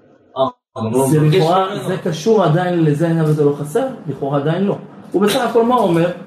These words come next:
Speaker 2: "הממון שלי, שלי. הממון שלך, שלך. אני לא לוקח בשלך, אתה לא נוגע בשלי." עדיין לא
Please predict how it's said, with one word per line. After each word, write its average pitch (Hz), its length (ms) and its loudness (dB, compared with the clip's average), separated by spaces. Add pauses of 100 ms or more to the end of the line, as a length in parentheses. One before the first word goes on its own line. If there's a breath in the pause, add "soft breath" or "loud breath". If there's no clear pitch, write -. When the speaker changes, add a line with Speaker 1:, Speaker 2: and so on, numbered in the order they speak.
(280)
Speaker 2:
"הממון 208 380 2
שלי, 202 400 0
שלי. 131 400 -4 (200)
הממון 185 300 0
שלך, 196 340 -4
שלך. - 200 -8
אני 170 180 2
לא 220 140 4
לוקח 190 340 0
בשלך, 147 340 -4 (120)
אתה 196 80 -2
לא 175 80 -2
נוגע 165 220 0
בשלי." 139 360 -2 (360)
עדיין 202 220 2
לא 359 60 -4